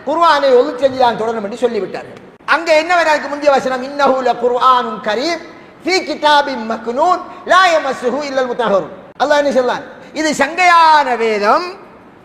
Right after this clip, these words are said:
ஃபீ கிதாபின் மக்னூன், பாதுகாக்கப்பட்ட ஏட்டிலே இருக்கிறது." எங்க இருக்கிறது? மறைக்கப்பட்ட ஏட்டிலே.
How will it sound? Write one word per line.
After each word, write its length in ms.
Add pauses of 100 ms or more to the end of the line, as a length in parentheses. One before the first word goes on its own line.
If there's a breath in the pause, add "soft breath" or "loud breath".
(160)
ஃபீ 180
கிதாபின் 640
மக்னூன், 540 (260)
பாதுகாக்கப்பட்ட 800
ஏட்டிலே 640 (140)
இருக்கிறது." 480
எங்க 200
இருக்கிறது? 400 (760)
மறைக்கப்பட்ட 640
ஏட்டிலே. 280